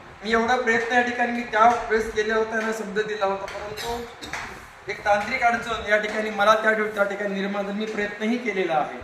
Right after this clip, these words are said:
प्रयत्न केला असा नाही, परंतु आमच्या प्रशालेच्या काही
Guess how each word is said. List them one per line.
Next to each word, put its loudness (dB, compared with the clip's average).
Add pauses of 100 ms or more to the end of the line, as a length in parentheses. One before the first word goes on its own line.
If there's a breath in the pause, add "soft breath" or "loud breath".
(360)
प्रयत्न -6
केला 0
असा 4
नाही, 0 (460)
परंतु -2
आमच्या 2 (160)
प्रशालेच्या 0
काही 0